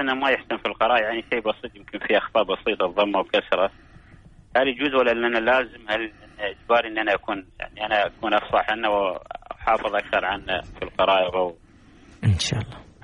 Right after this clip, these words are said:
Speaker 1: أبعنا التوضيح لو تكرم شيخ.
Speaker 2: واضح إن شاء الله. جزاك الله خير محمد، الله يحفظك
Speaker 1: وياك
Speaker 2: ويبارك
Speaker 1: إن
Speaker 2: فيك،
Speaker 1: شاء الله.
Speaker 2: حياك الله، حياك الله.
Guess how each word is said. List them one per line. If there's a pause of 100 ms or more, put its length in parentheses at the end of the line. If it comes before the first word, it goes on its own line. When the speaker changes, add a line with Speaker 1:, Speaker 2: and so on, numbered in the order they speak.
(140)
Speaker 1:
أبعنا
التوضيح
لو
تكرم
شيخ.
Speaker 2:
واضح
إن
شاء
الله.
جزاك
الله
خير
محمد، (100)
الله
يحفظك
Speaker 1:
وياك
Speaker 2:
ويبارك
Speaker 1:
إن
Speaker 2:
فيك،
Speaker 1:
شاء
الله.
Speaker 2:
حياك
الله،
حياك
الله.